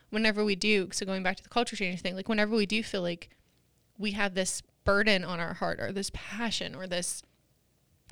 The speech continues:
just desire to do something, and we think, like, "Oh, I could never do that because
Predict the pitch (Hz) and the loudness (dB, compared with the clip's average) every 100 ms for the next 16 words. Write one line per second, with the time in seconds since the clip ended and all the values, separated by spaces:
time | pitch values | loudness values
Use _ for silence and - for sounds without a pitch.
0 | - 233 226 185 214 214 185 175 202 202 | -6 -4 -4 -4 -2 0 0 2 4 4
1 | 185 190 233 - 320 247 - 165 233 202 | 0 -2 -2 0 -2 -2 -4 -4 -4 -2
2 | 196 185 214 240 202 - - 202 190 196 | -2 0 0 2 0 -2 -4 -2 0 0
3 | 196 208 190 170 175 247 202 - 196 202 | 0 -2 -2 -2 2 6 4 4 -2 -2
4 | 170 | -2